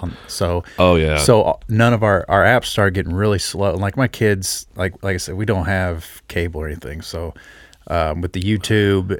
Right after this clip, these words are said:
Speaker 1: and Netflix stuff like that, it just started to run real slow. So it's finally just got to the point, it's like, "Oh, let's go to Best Buy and see what they got." And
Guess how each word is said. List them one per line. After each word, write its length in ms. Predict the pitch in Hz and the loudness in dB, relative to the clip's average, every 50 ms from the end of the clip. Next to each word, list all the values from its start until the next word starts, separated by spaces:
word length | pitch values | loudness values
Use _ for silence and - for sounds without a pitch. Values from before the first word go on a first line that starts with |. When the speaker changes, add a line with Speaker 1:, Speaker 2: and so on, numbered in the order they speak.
| - | -6
Speaker 1:
and 440 | 90 87 85 80 82 80 80 - - - 95 | -6 -6 -4 -4 -6 -10 -12 -16 -14 -8 -4
Netflix 360 | 98 101 95 - 104 92 87 | -4 -4 -2 -4 -6 -6 -6
stuff 180 | - - 92 | -6 -6 -4
like 160 | 90 87 85 - | -4 -4 -4 -2
that, 260 | - 90 90 76 90 | -2 -2 0 0 -2
it 60 | 95 | -2
just 260 | 90 92 87 - - | -2 -4 -4 -4 -4
started 200 | - - 95 87 82 | -2 -2 -2 -2 -2
to 40 | 85 | -2
run 240 | 85 87 87 85 87 | -4 -4 -2 -2 -2
real 140 | 90 87 82 | -4 -4 -6
slow. 540 | - - - 98 101 110 110 101 98 95 - _ _ - _ _ _ _ _ _ _ _ - - _ _ | -6 -6 -2 0 2 2 2 2 0 -2 -4 _ _ -20 _ _ _ _ _ _ _ _ -20 -20 _ _
So 200 | - - - 98 | -14 -8 -6 -6
it's 120 | 95 90 - | -6 -6 -4
finally 320 | - 101 95 92 92 92 | -2 0 0 0 0 -2
just 220 | 87 92 92 - | -2 -4 -6 -2
got 100 | - 92 | -2 0
to 40 | 87 | 0
the 80 | 87 85 | -2 -4
point, 160 | - - 92 | -4 -4 -4
it's 80 | 90 87 | -2 -2
like, 140 | 92 90 107 | -2 -2 0
"Oh, 200 | 113 117 113 113 | 0 2 2 2
let's 140 | 113 110 - | 0 -2 -2
go 120 | - 123 | 0 0
to 60 | 104 90 | 0 2
Best 260 | 87 87 85 - - | 0 -2 -2 -2 -4
Buy 180 | 92 85 85 | -2 -2 -2
and 100 | 82 82 | -2 -4
see 80 | - 92 | -4 -6
what 60 | 87 | -6
they 100 | 87 87 82 | -6 -4 -4
got." 320 | 87 87 90 90 85 - | -2 0 0 0 -2 -2
And 240 | 87 80 78 101 | -6 -10 -10 -12